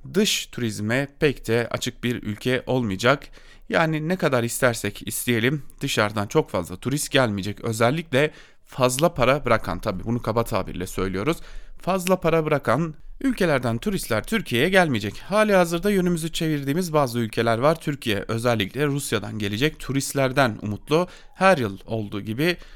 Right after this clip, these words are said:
yine Rusya'nın en öncü ülke olmasını bekliyor. Ve bu konuyla ilgili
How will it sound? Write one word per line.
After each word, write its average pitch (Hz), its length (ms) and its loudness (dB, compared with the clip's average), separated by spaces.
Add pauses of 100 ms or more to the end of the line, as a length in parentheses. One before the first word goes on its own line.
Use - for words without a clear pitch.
(100)
yine 160 340 2
Rusya'nın 147 580 -2 (120)
en 160 320 0
öncü 123 480 -2 (260)
ülke 123 400 0 (100)
olmasını 98 520 -4
bekliyor. 139 480 0 (440)
Ve 170 260 0
bu 208 100 0
konuyla 165 380 0
ilgili 180 540 0